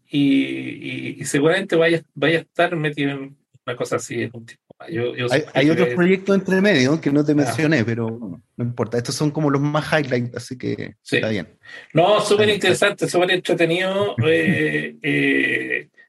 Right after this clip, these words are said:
Speaker 1: conocerte más en profundidad. Eh, o sea,
Speaker 2: No, gracias
Speaker 1: creo que
Speaker 2: por la
Speaker 1: mejor
Speaker 2: invitación.
Speaker 1: Eh,
Speaker 2: Eduardo, bacán.
Speaker 1: eh, creo que, que ha estado muy entretenido, creo que les va a gustar mucho a, a los oyentes, eh,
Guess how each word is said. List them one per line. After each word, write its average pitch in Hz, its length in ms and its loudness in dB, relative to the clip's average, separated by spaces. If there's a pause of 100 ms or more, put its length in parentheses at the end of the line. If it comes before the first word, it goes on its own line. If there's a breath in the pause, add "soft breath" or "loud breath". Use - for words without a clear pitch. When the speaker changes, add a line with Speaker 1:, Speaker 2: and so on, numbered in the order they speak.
(140)
Speaker 1:
conocerte 185 400 0
más 190 120 2
en 196 60 -8
profundidad. 175 640 0 (160)
Eh, 135 560 -8
o - 40 -20
sea, 139 180 -2
Speaker 2:
No, 143 60 -2
gracias 139 260 2
Speaker 1:
creo 143 60 2
que 131 40 -2
Speaker 2:
por 143 100 2
la 139 60 2
Speaker 1:
mejor 131 120 2
Speaker 2:
invitación. 147 580 2 (880 loud breath)
Speaker 1:
Eh, 143 140 2
Speaker 2:
Eduardo, 113 440 0 (280 soft breath)
bacán. 117 340 -4 (380)
Speaker 1:
eh, 123 480 2
creo 151 240 4
que, 147 300 4
que 143 120 0
ha - 40 0
estado 151 300 0
muy 156 140 0
entretenido, 156 680 2
creo 143 200 0
que 143 100 -6
les 139 120 -6
va 139 80 -4
a 139 40 -4
gustar - 280 -6
mucho 147 420 0
a, 160 100 0
a 139 500 0
los 139 160 4
oyentes, 143 680 0
eh, 139 600 -4